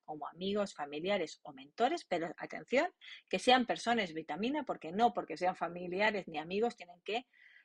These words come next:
eh, ser una influencia positiva para nosotras, ¿vale? Asegúrate que la gente con la que te rodeas y con la que buscas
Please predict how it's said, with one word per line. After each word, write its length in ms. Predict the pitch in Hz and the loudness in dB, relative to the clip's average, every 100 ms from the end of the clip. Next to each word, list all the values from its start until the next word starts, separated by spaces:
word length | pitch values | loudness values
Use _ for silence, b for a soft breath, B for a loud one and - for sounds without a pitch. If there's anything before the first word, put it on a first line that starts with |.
| B | B
eh, 520 | - 196 175 170 160 | -4 -2 0 0 -2
ser 420 | 156 220 226 233 - | 0 6 6 4 -2
una 180 | 190 190 | -4 -4
influencia 440 | 190 180 185 196 | -4 -2 -2 -2
positiva 420 | 165 - 160 170 170 | -4 -6 -4 -4 -2
para 220 | 143 135 | -4 -6
nosotras, 560 | - - - - - | -10 -14 -14 -16 -10
¿vale? 340 | 165 196 277 311 B B B | 0 0 0 -4 B B B
Asegúrate 640 | 185 - 190 226 233 247 | -6 0 8 8 8 2
que 60 | 240 | 0
la 100 | 180 | -4
gente 240 | - 185 | -4 -8
con 140 | 190 175 | -4 -4
la 80 | 165 | -4
que 100 | 165 | -6
te 140 | 151 | -6
rodeas 580 | 151 156 202 302 349 - | -4 -2 0 2 -2 -6
y 100 | 185 | -6
con 180 | 180 170 | -4 -4
la 100 | 160 | -4
que 120 | 170 | -6
buscas 460 | 175 226 - 180 | -4 -4 -2 -6